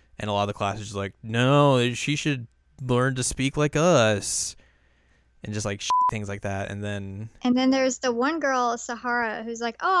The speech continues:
Speaker 2: I'll learn,"
Speaker 1: Mm-hmm.
Speaker 2: and then she moves out.
Speaker 1: Yeah, so she, she tries and learns sign language with her, but that basically makes her a target for everyone else to bully her now.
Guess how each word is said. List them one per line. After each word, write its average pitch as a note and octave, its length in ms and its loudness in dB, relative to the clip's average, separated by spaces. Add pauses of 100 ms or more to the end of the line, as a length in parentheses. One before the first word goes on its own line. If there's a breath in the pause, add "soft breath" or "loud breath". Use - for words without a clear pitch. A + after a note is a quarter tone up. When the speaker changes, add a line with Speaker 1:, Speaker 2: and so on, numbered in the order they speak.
Speaker 2:
I'll D4+ 100 0
learn," A#3 320 -2
Speaker 1:
Mm-hmm. C#3 120 2
Speaker 2:
and D#3 80 -2
then A3+ 120 -6
she B3 300 -6 (520)
moves A3 420 -2
out. G#3 380 -4 (360)
Speaker 1:
Yeah, A2 140 2
so A#2+ 160 -2
she, D3+ 280 0
she E3 180 -2
tries C#3 340 0
and B2 420 -4
learns A2+ 340 -6
sign A2 180 -6
language A2 280 -8
with G#2+ 140 -6
her, G#2 240 -4 (1040 soft breath)
but B2+ 240 0
that B2+ 180 6
basically A#2+ 460 2
makes A2 280 -2
her G#2+ 200 0
a G2 40 -4
target A2+ 460 0
for G#2+ 140 -2
everyone G#2+ 280 0
else G#2 180 -2
to B2 80 -2
bully G#2+ 320 -2
her E3+ 240 4
now. F#2+ 500 -6